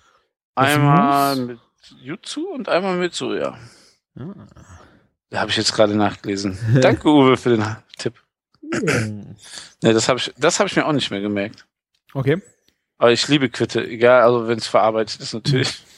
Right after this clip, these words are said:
Speaker 2: <laughs> In allen Varianten. Also Quitte
Speaker 1: Ja,
Speaker 2: ist
Speaker 1: geht
Speaker 2: super.
Speaker 1: mir auch so. Also mittlerweile finde ich auch Quitte ist mega, mega geile Frucht. Also
Speaker 2: Hab ich leider verpasst, der, der,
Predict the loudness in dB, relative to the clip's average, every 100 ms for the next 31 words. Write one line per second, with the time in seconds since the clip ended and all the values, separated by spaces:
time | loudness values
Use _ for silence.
0 | -18 -14 -14 -12 -4 0 2 4 2 2
1 | 0 -2 -6 -16 -12 -8 -8 -2 2 2
2 | 2 -4 0 2 4 2 2 0 -4 -2
3 | -6 -6 -6 -4 -2 0 4 4 4 2
4 | -2 -16 _ -14 -8 -4 -4 -4 -8 -6
5 | -4 -2 0 -2 -8 -12 -6 -2 -2 -2
6 | -6 -8 -10 -2 0 0 0 -4 -4 -6
7 | -10 -16 -20 -20 _ _ _ -2 0 2
8 | 4 4 4 2 0 0 2 2 4 4
9 | 4